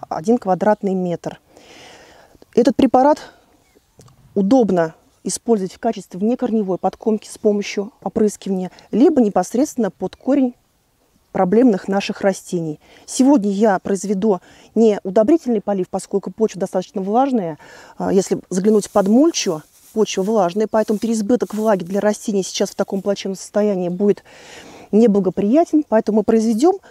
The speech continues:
подкармливающую, э, подкормку именно по листу путем опрыскивания. Для этого нам нужно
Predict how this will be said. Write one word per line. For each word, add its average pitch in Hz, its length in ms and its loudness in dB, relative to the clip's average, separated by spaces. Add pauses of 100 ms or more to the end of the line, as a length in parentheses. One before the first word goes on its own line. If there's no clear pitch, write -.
(200)
подкармливающую, 190 880 -4 (560)
э, 175 340 -8
подкормку 277 640 -2 (140)
именно 233 320 2
по 233 180 -2
листу 254 500 -4 (120)
путем 233 340 -2
опрыскивания. 160 840 -6
Для 185 120 2
этого 285 240 0
нам 170 160 -8
нужно 254 340 -4